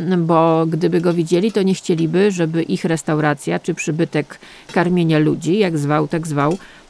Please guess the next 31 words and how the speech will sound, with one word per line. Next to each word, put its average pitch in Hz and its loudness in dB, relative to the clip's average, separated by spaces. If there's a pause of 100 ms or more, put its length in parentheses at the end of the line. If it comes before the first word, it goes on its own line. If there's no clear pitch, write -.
nazywał 196 2
się 170 -2
Wielkie 156 0
Żarcie. 131 -4 (400)
Bo 175 0
o 185 2
czym 262 -2
to 175 2
jest? 165 0 (600)
Opowiadam 294 2
Państwu 277 2
o 262 4
tym 233 0
filmie, 254 0
bo 214 2
link 233 2
do 214 2
niego 214 2
dostaną 208 0
patroni. 233 0
On 196 2
się 190 -2
pojawił 185 2
na 185 2
H 180 0 (120)
B 240 0
O, 175 0
słuchajcie, 165 -2
w 185 -6
odrestaurowanej 185 0
wersji. 165 -2